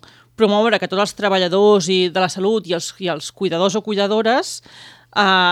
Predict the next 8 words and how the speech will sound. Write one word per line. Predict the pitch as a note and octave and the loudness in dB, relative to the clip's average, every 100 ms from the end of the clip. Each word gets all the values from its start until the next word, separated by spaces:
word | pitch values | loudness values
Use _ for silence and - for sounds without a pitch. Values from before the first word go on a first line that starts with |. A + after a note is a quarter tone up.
| - | 0
aprenguin | F#3+ - F#3 F#3+ G#3 A#3 | -4 0 0 0 -2 -4
sobre | - F#3+ F3 | -4 -4 -2
prevenció | F#3 F3 E3 - A3 A3+ | -2 -2 -4 -4 0 0
i | B3+ | -2
control | - F#3 F3 F#3 E3+ | -4 -4 -2 -2 -2
de | E3+ D#3+ E3 | -2 -2 -4
les | C3+ | -6
infeccions | F3 E3+ F3+ - C4 C#4 G#4 A4 - | -10 -10 -12 -10 -6 -4 -6 -10 -16